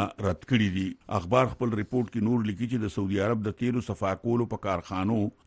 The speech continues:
د شوو حملو له سببه د تیلو د نرخونو د اوچتېدو اندېښنې راولاړې شوې دي. خو صدر ټرمپ ویلي دي چې موږ سره ښه ډیر تیر تیل شته او نرخونه به یقیناً چې نه زیاتیږي. نیویارک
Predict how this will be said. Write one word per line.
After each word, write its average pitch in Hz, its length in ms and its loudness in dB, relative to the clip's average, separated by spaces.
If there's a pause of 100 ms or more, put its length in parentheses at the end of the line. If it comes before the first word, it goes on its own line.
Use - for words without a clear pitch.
(120)
د 101 140 2
شوو 143 300 4
حملو 120 360 6
له 113 120 0
سببه 117 380 2
د 101 160 -2
تیلو 120 260 4
د 101 140 2
نرخونو 113 400 0
د 107 80 0
اوچتېدو 101 560 -2 (160)
اندېښنې 98 960 -2
راولاړې 95 580 4
شوې 110 280 4
دي. 92 100 0 (200)
خو 101 160 -6
صدر 95 260 2 (120)
ټرمپ 110 260 2
ویلي 123 240 4
دي 120 80 2
چې 107 200 0
موږ 110 200 4
سره 98 180 0
ښه 117 100 -2 (120)
ډیر 123 240 2 (120)
تیر 113 200 0 (140)
تیل 101 260 0
شته 113 180 2 (380)
او 101 160 6
نرخونه 107 400 4
به 101 140 4
یقیناً 104 340 2 (100)
چې 104 140 -2
نه 95 160 2
زیاتیږي. 95 580 0 (360)
نیویارک 117 460 6